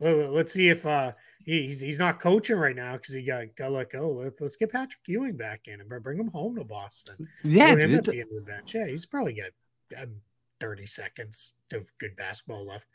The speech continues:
Speaker 1: in him as a player. So let, let's
Speaker 2: Per
Speaker 1: go.
Speaker 2: game or just period?
Speaker 1: I think probably period at this point.
Speaker 2: That's fine. That's
Speaker 1: Right?
Speaker 2: all you need, right? Just
Speaker 1: Yeah,
Speaker 2: that
Speaker 1: that's
Speaker 2: one
Speaker 1: it, yeah.
Speaker 2: game.
Speaker 1: Yeah, hit one
Speaker 2: <laughs>
Speaker 1: jumper.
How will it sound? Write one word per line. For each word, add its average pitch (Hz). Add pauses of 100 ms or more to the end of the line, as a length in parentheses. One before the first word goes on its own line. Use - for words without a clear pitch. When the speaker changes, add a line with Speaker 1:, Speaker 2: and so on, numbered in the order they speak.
(260)
Speaker 1:
in 117
him 104
as 104
a 107
player. 120
So -
let, 185
let's 165
Speaker 2:
Per 165
Speaker 1:
go. 180
Speaker 2:
game 135
or 120
just 117
period? 131 (380)
Speaker 1:
I 135
think - (160)
probably 131
period 104 (360)
at 104
this 107
point. -
Speaker 2:
That's 170
fine. 151
That's 170
Speaker 1:
Right? -
Speaker 2:
all 196
you 156
need, 147
right? 139
Just -
Speaker 1:
Yeah, 277
Speaker 2:
that 156
Speaker 1:
that's 135
Speaker 2:
one 160
Speaker 1:
it, 156
yeah. 151
Speaker 2:
game. 147 (180)
Speaker 1:
Yeah, 139
hit 165
one 185
Speaker 2:
<laughs> 151
Speaker 1:
jumper. 135